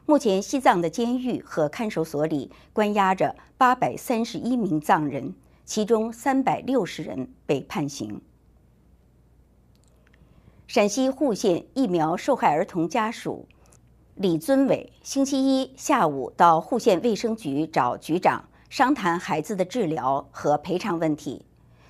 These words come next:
局长中途离开，而其他领导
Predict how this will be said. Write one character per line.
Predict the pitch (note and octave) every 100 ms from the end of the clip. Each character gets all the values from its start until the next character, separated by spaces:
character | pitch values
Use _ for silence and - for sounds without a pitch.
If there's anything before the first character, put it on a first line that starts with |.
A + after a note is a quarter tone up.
| -
局 | A#3+
长 | B3 E3 D#3
中 | - A3+
途 | - D#3
离 | C3+
开， | D3+ D#3 D3+ - _ _ - -
而 | - A3+
其 | A#3+ B3+
他 | B3+ E4
领 | A3+ G3
导 | F3 C#3+